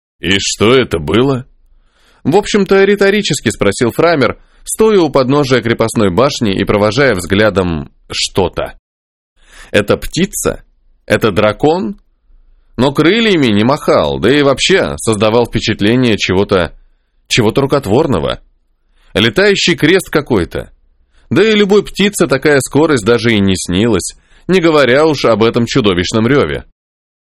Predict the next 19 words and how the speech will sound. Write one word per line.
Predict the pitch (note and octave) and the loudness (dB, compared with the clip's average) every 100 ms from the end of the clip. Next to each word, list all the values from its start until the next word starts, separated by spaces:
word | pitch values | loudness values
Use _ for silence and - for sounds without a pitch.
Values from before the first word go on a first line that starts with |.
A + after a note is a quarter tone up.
| _ _ _ _ - | _ _ _ _ -4
К | |
тому | - G#3 B3+ | 0 2 2
же | G3+ A#2 | 2 0
Фрамер | - F#3+ A3+ F#3+ | 0 0 2 2
мог | E3 F#3+ | 2 0
бы | F3+ | 0
поклясться, | D#3+ D3 G#3 G#3+ - F#3+ E3+ _ _ | 0 2 0 0 -2 -2 -2 _ _
что | - E3+ | -4 -2
сквозь | D3+ G3+ G3+ - | 0 -2 -2 0
пузырь | F3+ D#3+ G#3 C#3+ | -2 2 0 0
силового | D3 C#3 D#3 E3 C#3 | 0 2 0 0 0
щита | - B2+ G#3+ A3 _ _ - | -2 0 -2 -4 _ _ -2
разглядел | A2 C3+ A#2 B2 A#2+ G3+ | 0 0 0 0 2 0
пару | - F3 A#3 A3 | 0 0 0 -2
человеческих | - G3 C#3+ G3+ - - G3 - | 0 0 2 -2 -4 -4 -6 -2
фигурок | C3+ C#3 A#3 G3 | -2 0 0 0
внутри | C3+ B2 A#2 G#2+ | -2 0 0 0
этого... | F#2 F2+ E2+ D#2+ D2+ C2+ - _ _ _ | 0 -2 0 0 0 -4 -12 _ _ _
креста. | - A2 G#2 - C#2+ | -2 -2 -2 -4 -6